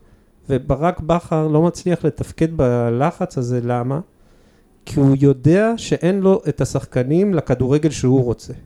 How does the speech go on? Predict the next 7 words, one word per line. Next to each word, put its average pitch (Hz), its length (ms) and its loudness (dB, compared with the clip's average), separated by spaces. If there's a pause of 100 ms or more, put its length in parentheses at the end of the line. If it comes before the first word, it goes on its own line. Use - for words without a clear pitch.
(720)
ואז 190 140 -2
כשהוא 233 160 0
נכנס 185 360 -2
לפיגור, 123 640 2
הוא 131 120 4
מרגיש 139 520 -2
ש-, 170 200 0